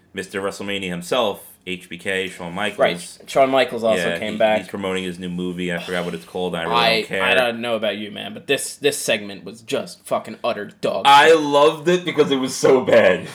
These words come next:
Speaker 1: <laughs>
Speaker 2: I hated it because it was
Speaker 1: Rusev
Speaker 2: so
Speaker 1: is
Speaker 2: bad.
Speaker 1: so bad on the mic.
Speaker 2: This was
Speaker 1: I
Speaker 2: so
Speaker 1: loved it. I loved it
Speaker 2: poorly
Speaker 1: 'cause it was so bad.
Speaker 2: It was so poorly written.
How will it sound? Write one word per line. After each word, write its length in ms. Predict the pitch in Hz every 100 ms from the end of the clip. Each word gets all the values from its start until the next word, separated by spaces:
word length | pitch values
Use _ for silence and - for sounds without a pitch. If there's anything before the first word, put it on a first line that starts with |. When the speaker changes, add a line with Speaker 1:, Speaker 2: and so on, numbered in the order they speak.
| -
Speaker 1:
<laughs> 220 | - - -
Speaker 2:
I 220 | 127 139
hated 420 | - 196 202 151
it 140 | 117
because 280 | 139 180 -
it 80 | -
was 100 | 208
Speaker 1:
Rusev 80 | 196
Speaker 2:
so 80 | 156
Speaker 1:
is 120 | -
Speaker 2:
bad. 200 | - 135
Speaker 1:
so 380 | - 143 - 180 - - - - 175
bad 100 | 139
on 140 | 135
the 80 | 135 123 131
mic. 360 | - 127 -
Speaker 2:
This 200 | - 156
was 220 | 214 208 175
Speaker 1:
I 200 | 139 165
Speaker 2:
so 500 | 165 151 151 151 165
Speaker 1:
loved 60 | 175 175
it. 100 | 170 - _ _
I 120 | 120
loved 100 | 123
it 200 | 147 151
Speaker 2:
poorly 120 | 127 117
Speaker 1:
'cause 120 | 117
it 80 | 113
was 140 | 113
so 200 | - 120 98
bad. 400 | 101 87 80 139
Speaker 2:
It 120 | 139
was 120 | 143
so 320 | - 131 127
poorly 440 | 127 123 117 113 107
written. 440 | 104 - 110 113